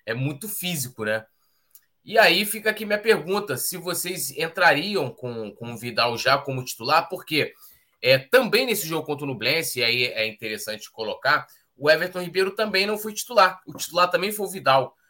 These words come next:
né? Atuando ali justamente pelo lado direito, fazendo ali uma dobradinha com o Marinho.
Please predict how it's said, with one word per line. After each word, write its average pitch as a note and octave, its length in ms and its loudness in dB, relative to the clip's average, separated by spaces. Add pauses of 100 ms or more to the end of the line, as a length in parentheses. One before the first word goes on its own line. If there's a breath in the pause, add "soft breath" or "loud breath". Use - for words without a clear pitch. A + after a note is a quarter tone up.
(140)
né? C3 240 -2
Atuando C#3 480 0
ali D3 160 0
justamente C#3+ 520 -6
pelo C#3+ 160 -4
lado C#3 200 2
direito, F3+ 460 -4 (300)
fazendo C3+ 600 2
ali C3+ 280 0
uma D3 600 2 (240)
dobradinha D#3 760 2
com E3+ 180 -8
o E3+ 40 -8
Marinho. F3 500 2